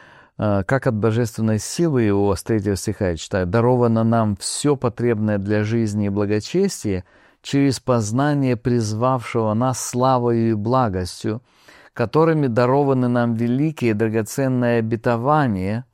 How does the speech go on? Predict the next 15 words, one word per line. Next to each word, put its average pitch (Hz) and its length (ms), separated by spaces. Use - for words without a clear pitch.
чтобы 131 400
вы 135 120
через 127 540
них 147 320
сделались 127 560
причастниками 127 1000
божеского 113 640
естества, 110 720
удалившись 117 800
от 101 140
господствующего 113 960
в 104 100
мире 117 340
растления 113 560
похотью». 98 560